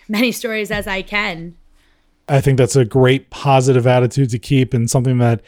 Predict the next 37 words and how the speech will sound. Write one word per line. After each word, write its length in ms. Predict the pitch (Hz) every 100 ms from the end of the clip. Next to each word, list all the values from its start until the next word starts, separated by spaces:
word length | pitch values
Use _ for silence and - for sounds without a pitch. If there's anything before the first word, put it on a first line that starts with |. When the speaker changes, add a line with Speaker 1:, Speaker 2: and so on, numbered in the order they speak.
| _ _ _ -
Speaker 2:
everybody 460 | 151 151 143 135
who 320 | 131 131 127 135
is 180 | 131
getting 260 | 110 135 131
into 240 | 127 -
this 200 | 120 120
game 280 | - 131 127
should 160 | 120 123
be 80 | 113
thinking 360 | 139 117 120
about, 280 | 113 117 113
that 140 | 123
it's, 200 | 117 - - _ _ _ _ _ _ _
you 120 | - 139
know, 180 | 127 113
chasing 500 | - - 160 - 165
the 80 | 143
celebrity, 640 | - 147 131 127 123 123 120
chasing 500 | - 139 - 143 135
that 300 | 127 117 - _ _ _ _ -
download 580 | 143 143 143 135 127
high. 640 | 101 - 135 127 123 120 117 -
Even 240 | 180 180
if 100 | 170
you 140 | 160 147
attain 420 | 139 - 147 147
it, 240 | 160 156 _ _ _ -
you're 100 | 131
probably 280 | 147 147
gonna 120 | 135 127
crash 340 | - 139 127
back 220 | - 135
down 260 | - 131 127
really 200 | 123 120
quickly, 600 | - 147 - 117 110 104
and 460 | - 104 107 110 117
it's, 400 | 120 113 -